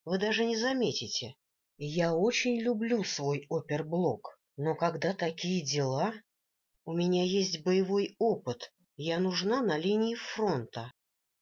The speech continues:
Проворчав, что у него и без неё куча хлопот, Довголюк сказал, что Калинин сейчас идёт на сборный пункт, и она, если хочет, может к нему присоединиться.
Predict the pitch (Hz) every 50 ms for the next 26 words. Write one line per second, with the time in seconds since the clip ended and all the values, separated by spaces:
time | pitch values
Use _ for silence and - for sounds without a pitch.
0 | _ _ _ _ _ _ _ _ _ _ _ - 175 170 170 180 175 180 - -
1 | 185 175 180 - - - - 123 - - 156 156 151 156 156 160 170 170 - -
2 | - 147 139 156 147 139 147 147 147 156 175 233 294 - - - 151 139 143 -
3 | - 131 - - 147 151 165 165 - 143 123 113 - - - _ _ _ _ _
4 | _ _ - 123 151 147 147 143 156 147 147 165 214 226 - - - - - 233
5 | 220 190 160 131 123 123 127 - _ _ - - - - - 165 165 - 165 160
6 | 165 185 247 294 262 190 139 135 131 - - - 156 - - 208 240 247 - 185
7 | 160 175 214 240 - - 185 180 175 170 165 175 196 208 208 208 220 220 220 -
8 | - - 151 135 120 - - - - - _ _ _ _ _ _ _ _ _ -
9 | 156 147 151 156 170 208 269 320 226 147 139 - - 151 160 160 - - 143 120
10 | - - - - - - _ _ _ _ - 156 180 240 262 277 269 - - -
11 | 165 147 151 175 190 190 - 208 196 - - 208 202 185 185 208 208 190 143 117
12 | - - - - - 113 117